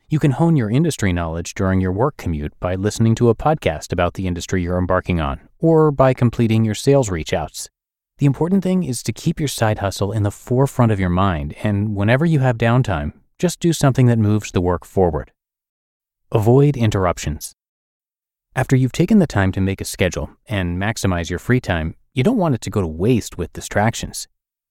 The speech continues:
In today's busy, vibrant world full of technology, it's so easy to get distracted by phone notifications,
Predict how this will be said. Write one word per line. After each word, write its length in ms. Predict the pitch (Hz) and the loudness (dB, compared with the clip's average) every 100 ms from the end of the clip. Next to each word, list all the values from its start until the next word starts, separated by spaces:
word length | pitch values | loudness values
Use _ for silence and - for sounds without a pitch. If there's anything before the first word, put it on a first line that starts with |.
| _ | _
In 120 | 139 | -2
today's 420 | 131 123 151 170 120 | -2 2 4 4 0
busy, 480 | 95 110 113 117 | -2 0 2 2
vibrant 560 | 107 87 95 101 101 87 | 2 0 0 2 0 -2
world 400 | 82 98 80 80 | 0 0 0 -4
full 240 | - 127 | -2 2
of 100 | 117 | 2
technology, 760 | - 90 - 95 113 87 80 87 - | 2 -4 0 2 2 2 -4 -8 -14
it's 180 | - | -12
so 360 | - - 143 131 | -10 -2 2 2
easy 320 | 110 123 98 | 2 0 0
to 120 | 82 | -2
get 160 | 82 104 | -2 -2
distracted 580 | - - 104 110 - 80 | -2 -2 2 2 0 -4
by 140 | 78 | -6
phone 280 | - 113 117 | -2 2 4
notifications, 920 | 117 113 107 107 110 104 - 104 104 | 4 2 -2 -4 -2 -4 -2 -2 -2